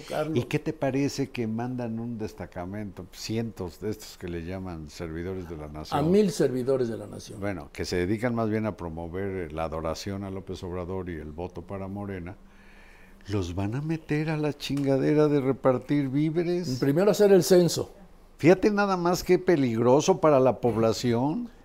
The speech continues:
Speaker 1: Y hay una versión que no he podido confirmar, menciono, no está, no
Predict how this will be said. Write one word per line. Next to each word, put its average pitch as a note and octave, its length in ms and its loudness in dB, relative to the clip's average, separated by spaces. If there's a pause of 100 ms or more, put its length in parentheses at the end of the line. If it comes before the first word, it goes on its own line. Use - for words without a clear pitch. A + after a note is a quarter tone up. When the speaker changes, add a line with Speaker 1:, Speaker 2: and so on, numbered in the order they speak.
Speaker 1:
Y E3 140 6
hay A#3+ 400 8
una G3 240 6
versión E3 540 6
que C#3+ 120 2
no C#3 100 2
he - 20 -2
podido C#3 360 2
confirmar, A#2 600 -2
menciono, B2+ 640 -4 (100)
no A#2+ 180 -6
está, A#2 240 -8 (320)
no A#2+ 160 -2